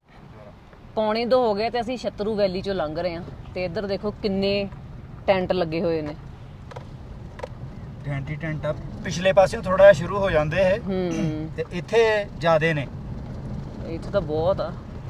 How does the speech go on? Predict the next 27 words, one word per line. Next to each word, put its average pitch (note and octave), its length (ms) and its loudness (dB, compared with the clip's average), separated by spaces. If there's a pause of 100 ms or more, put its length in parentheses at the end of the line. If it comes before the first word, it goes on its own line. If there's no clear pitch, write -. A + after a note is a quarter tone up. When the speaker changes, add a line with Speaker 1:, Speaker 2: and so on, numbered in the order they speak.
(580)
Speaker 1:
ਪਿੱਛੇ G#3 260 2
ਤਾਂ G3+ 100 8
ਗਿਣਤੀ F#3 320 2
ਮਿਣਤੀ F#3+ 320 0
ਦੇ F#3 140 4
ਹੀ F#3 80 0
ਪੰਜ E3+ 260 4
ਸੱਤ, F3+ 260 4
ਇੱਥੇ - 1160 -8
ਤਾਂ G3 100 4
ਕਾਫੀ F3 320 -2
ਜ਼ਿਆਦਾ E3 240 -2
ਆ। E3 160 0 (3000)
Speaker 2:
ਤੇ D3 60 -4
ਉਹ F#3 280 8
ਦੇ F#3 120 4
ਇੱਧਰ G3 200 6
ਚੀਚਮ F#3+ 420 2
ਬ੍ਰਿਜ F#3 260 8
ਵਰਗਾ G3 280 10
ਪੁਲ D#3+ 260 6
ਵੀ E3+ 160 2
ਆ D3+ 120 10
ਗਿਆ। A2+ 220 0 (160)
Speaker 1:
ਉਹ F#3 120 -2
ਅਗਲੇ F3+ 280 -2
ਪਾਸੇ। D3+ 380 -4